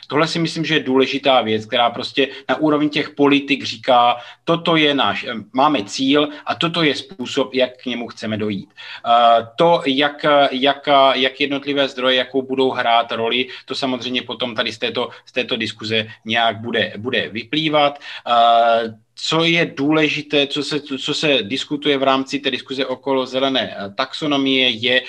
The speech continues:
ta podpora vlastně z, eh, případná z různých, eh, eh, unijních fondů. A já, eh, bych vypíchnul jednu, jedno takové ustanovení, o kterém se, o kterém se hovoří, že, eh, z fondu obnovy, eh, by měla být třeba podpora pro, pro zemní plyn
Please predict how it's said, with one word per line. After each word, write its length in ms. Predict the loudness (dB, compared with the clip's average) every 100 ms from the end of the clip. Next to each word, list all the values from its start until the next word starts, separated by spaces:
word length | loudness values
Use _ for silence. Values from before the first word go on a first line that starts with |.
| -14 -2
ta 120 | -2
podpora 720 | 0 -2 -2 0 2 4 4 0
vlastně 500 | -4 -8 -6 -6 -6
z, 160 | -6
eh, 340 | -4 0 -2 -4
případná 600 | -12 -2 0 2 0 0
z 80 |
různých, 500 | -6 -8 -2 -4 -4
eh, 200 | -4 -4 -4
eh, 160 | -8
unijních 480 | -6 -2 0 0 -6
fondů. 540 | -4 -2 0 2 2 0 -8 -14 -4
A 120 | -2
já, 420 | 2 4 6 4 2
eh, 120 | -8
bych 260 | -6 -6
vypíchnul 520 | -4 -4 -4 -2 -2 0
jednu, 520 | -2 -2 0 2 2
jedno 200 | 0 -2
takové 280 | -4 -4 -6
ustanovení, 640 | -6 -4 -2 0 0 -2
o 40 | -2
kterém 300 | -2 -2 -2
se, 140 | -8
o 60 | -8
kterém 260 | -6 -6
se 100 | -6
hovoří, 460 | -8 -6 -6 -6 -6 -12 -16 -8
že, 400 | -4 2 2 0
eh, 300 | 0 0 0
z 60 | -2
fondu 320 | -2 0 0
obnovy, 640 | -2 -2 -2 0 -2 -4
eh, 300 | -6 -6 0 4 4 2
by 200 | 0 -2
měla 340 | 0 2 2 2
být 160 | -2
třeba 280 | -6 -4 -4
podpora 480 | -6 -12 _ 0 0
pro, 460 | 0 -2 -4 -8 -8
pro 300 | -4 -4 -4
zemní 320 | -6 -6 -8
plyn 320 | -4 -2 -2